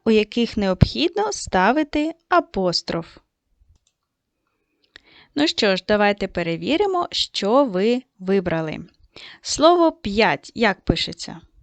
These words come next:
З апострофом, молодці. Десять.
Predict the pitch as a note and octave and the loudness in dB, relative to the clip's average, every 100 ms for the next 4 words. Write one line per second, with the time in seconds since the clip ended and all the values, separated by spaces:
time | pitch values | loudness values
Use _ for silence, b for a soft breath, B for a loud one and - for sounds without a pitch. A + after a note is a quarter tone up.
0 | _ _ _ _ _ _ _ _ _ _ | _ _ _ _ _ _ _ _ _ _
1 | _ _ _ _ _ _ _ _ _ _ | _ _ _ _ _ _ _ _ _ _
2 | C#4+ D#4+ D#4+ A#3+ A#3 - A#3 - A3+ G#3+ | -2 -2 -2 -4 -4 -6 -12 -10 -8 -6
3 | G#3+ D#4 F4 - A#3 B3 - _ _ - | -2 -2 -4 -8 -6 -8 -10 _ _ 2
4 | C#4 G#3 F#3 C4+ D4+ - | 6 6 6 0 0 -4